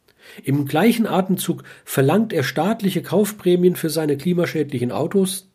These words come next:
Dreist. Das ist dreist, unverschämt, nichts verstanden. Nach dem Staat wird nur gerufen, wenn Krise ist. Wird das im Gesundheitswesen nach Corona, Corona anders sein? Meine geringe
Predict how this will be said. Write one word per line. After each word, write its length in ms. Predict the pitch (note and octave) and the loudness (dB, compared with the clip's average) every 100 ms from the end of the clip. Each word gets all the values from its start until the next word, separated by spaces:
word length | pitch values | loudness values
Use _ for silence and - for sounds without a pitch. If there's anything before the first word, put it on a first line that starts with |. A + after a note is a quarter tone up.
| _ _ - | _ _ -4
Dreist. 720 | C3+ G#2 F#2 F2+ - - - _ _ - | 0 2 0 -2 -4 -6 -14 _ _ -10
Das 120 | A#2 | -6
ist 260 | C3+ - | -6 -4
dreist, 580 | C3+ B2+ B2+ A2 - - | 0 2 2 0 -4 2
unverschämt, 800 | F3+ F#3 F#3 E3+ D#3 C#3+ C3+ C3 - - | 4 4 2 0 2 2 0 -4 -12 0
nichts 320 | E3+ F#3+ - | 2 2 0
verstanden. 600 | E3+ C#3+ C3+ B2+ A#2+ - - _ _ _ _ _ _ _ _ _ _ - - | -6 -6 -2 -4 -4 -12 -20 _ _ _ _ _ _ _ _ _ _ -20 -4
Nach 180 | D#3 D3+ | -2 0
dem 160 | E3+ C#3 | 2 0
Staat 560 | - D3+ F#3+ A#3+ - _ _ - | 0 0 0 0 -4 _ _ -2
wird 240 | D3 D3 | 0 2
nur 260 | D#3 A3 A#3 | 4 4 4
gerufen, 480 | G#3+ F#3 F#3+ G3 F#3+ | 2 2 2 2 2
wenn 140 | F#3+ | 2
Krise 420 | - C#3+ F#3 C3+ | 2 4 4 4
ist. 380 | F#2+ - - - _ _ _ _ _ _ _ _ - - - | -2 -6 -10 -16 _ _ _ _ _ _ _ _ -20 -20 -4
Wird 180 | E3 F#3+ | 0 2
das 160 | - | 0
im 140 | E3 C3 | 0 0
Gesundheitswesen 760 | C3 G#3+ G3 F#3 E3+ D#3+ D3 | 4 4 4 2 0 0 0
nach 220 | D3 C#3+ | -4 -4
Corona, 420 | - C#3 C#3+ D3 C#3+ | -6 -4 -4 -4 -6
Corona 480 | - C#3 D3 C#3+ | -4 0 0 -2
anders 340 | F#2 B2+ F3+ - | -2 0 0 0
sein? 440 | F#3 G3 F#3+ - _ _ _ _ _ _ _ _ _ _ _ _ - - | 0 0 -2 -10 _ _ _ _ _ _ _ _ _ _ _ _ -20 -8
Meine 500 | C3+ D3 D3+ D3+ D3 | 2 4 6 6 4
geringe 600 | C#3 D3 C#3+ F#3+ A#2+ F#2 | 4 6 8 6 4 0